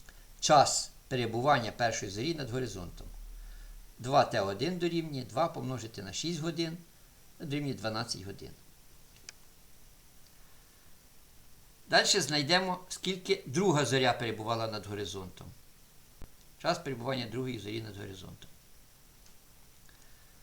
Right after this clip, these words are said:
Ось він цей час. Два Т два.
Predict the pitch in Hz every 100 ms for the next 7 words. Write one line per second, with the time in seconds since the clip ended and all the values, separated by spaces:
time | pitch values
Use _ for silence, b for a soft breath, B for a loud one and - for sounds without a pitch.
0 | b b - - - - - - - -
1 | 127 - 98 87 87 - 82 107 101 165
2 | 196 160 139 98 85